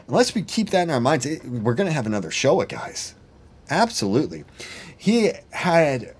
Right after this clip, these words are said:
he said something very interesting, uh, about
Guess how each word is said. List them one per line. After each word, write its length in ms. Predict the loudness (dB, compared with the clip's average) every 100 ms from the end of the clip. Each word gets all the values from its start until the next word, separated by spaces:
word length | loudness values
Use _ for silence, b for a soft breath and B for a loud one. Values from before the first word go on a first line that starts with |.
| -20 -20 -6
he 160 | -2 2
said 220 | 2 2
something 260 | 2 0
very 380 | 0 4 4 2
interesting, 680 | -2 -4 -6 -4 -2 -2 -4
uh, 220 | -8 -6 -2
about 380 | 2 2 2